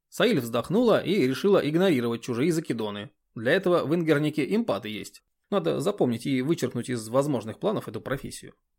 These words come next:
А провидец вообще выглядел так, словно готов был без малейших колебаний начистить негодяю морду. На будущее в Кроухарт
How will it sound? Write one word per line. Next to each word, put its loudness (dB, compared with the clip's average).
А -4
провидец 0
вообще 2
выглядел 0
так, -2
словно -2
готов 0
был 2
без 0
малейших 0
колебаний 0
начистить -2
негодяю 2
морду. -2
На 4
будущее -2
в -14
Кроухарт -2